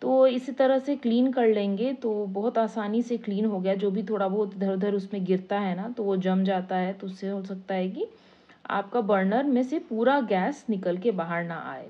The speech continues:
मतलब जले ना अच्छे से। तो ये प्रोसेस आप कर सकते हैं पन्द्रह दिन में एक बार।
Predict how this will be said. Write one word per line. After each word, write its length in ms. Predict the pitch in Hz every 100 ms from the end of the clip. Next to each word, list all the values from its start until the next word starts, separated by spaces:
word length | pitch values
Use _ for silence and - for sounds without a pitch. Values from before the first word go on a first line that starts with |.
| 151
मतलब 360 | 151 160 156
जले 280 | 165 180 180
ना 120 | 170
अच्छे 240 | 143 - 151
से। 140 | 151
तो 120 | -
ये 460 | 196 190 208 220 220 - - -
प्रोसेस 400 | 208 196 220 226
आप 160 | 202 196
कर 160 | 196
सकते 340 | 196 226 - 208
हैं 120 | 196
पन्द्रह 280 | 190 185 190
दिन 160 | 196
में 180 | 196 196
एक 280 | 185 180 175
बार। 280 | 180 185